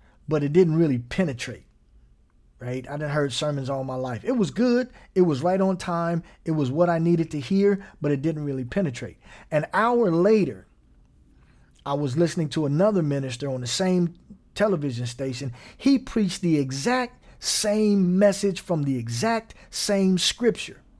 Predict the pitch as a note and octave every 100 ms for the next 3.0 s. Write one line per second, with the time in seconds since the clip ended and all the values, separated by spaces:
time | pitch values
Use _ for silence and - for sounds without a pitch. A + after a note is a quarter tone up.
0 | _ _ - - - - D#3+ E3+ F3+ G3+
1 | A#3 - F3 D#3 C3+ A#2+ C3 C#3 G3 A#3
2 | G3 - E3 D#3 C#3 A#2+ - B2 G2+